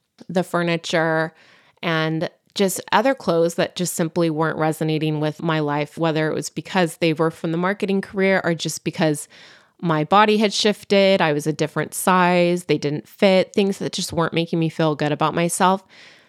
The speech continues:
The energy that I shifted in my home was so profound, and it finally cleared space so that I could envision what this new energy is all about that I wanna call in,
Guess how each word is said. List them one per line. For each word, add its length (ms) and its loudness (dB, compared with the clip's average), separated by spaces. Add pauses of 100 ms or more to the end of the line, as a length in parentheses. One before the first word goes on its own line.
(200)
The 400 0
energy 560 0
that 240 0
I 160 2
shifted 440 -2
in 180 0
my 180 0
home 640 -2
was 500 -2
so 380 0
profound, 880 -2 (260)
and 600 2 (380)
it 280 0 (200)
finally 320 0
cleared 340 0
space 420 0
so 140 0
that 180 0
I 220 0
could 380 -2
envision 840 0 (380)
what 340 0
this 200 0
new 200 2
energy 680 0
is 140 -2
all 200 0
about 480 2
that 100 0
I 80 2
wanna 260 -2
call 340 -2
in, 300 0